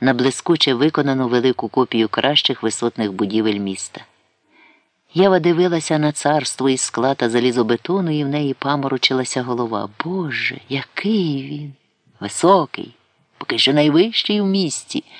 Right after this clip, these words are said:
Єві страшно, Адаме", і вона притулилася до нього. Адам жив у цьому будинку, на самісінькій його вершині, де почував себе як на сьомому небі. Коли над містом ішов дощ,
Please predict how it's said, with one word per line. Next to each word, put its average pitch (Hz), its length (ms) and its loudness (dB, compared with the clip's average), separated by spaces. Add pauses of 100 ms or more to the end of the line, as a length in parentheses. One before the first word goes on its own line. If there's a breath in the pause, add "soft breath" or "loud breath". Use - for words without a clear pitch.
(640 loud breath)
Єві 180 280 4
страшно, 196 640 0
Адаме", 156 500 0 (280 loud breath)
і 113 80 2
вона 113 220 2
притулилася 107 720 -2
до 107 120 -10
нього. 104 240 -12 (1300 soft breath)
Адам 262 360 4
жив 220 220 2
у 208 80 2
цьому 175 300 -2
будинку, 104 640 -2 (560)
на 160 100 -2
самісінькій 151 760 -2
його 143 220 0
вершині, 139 480 2
де 113 100 -2
почував 123 420 -4
себе 123 260 -6
як 117 140 -6
на 110 100 -4
сьомому 135 500 -6
небі. 95 400 -10 (220)
Коли 123 240 0
над 127 200 -2
містом 143 380 -2
ішов 117 340 -2
дощ, 170 440 -2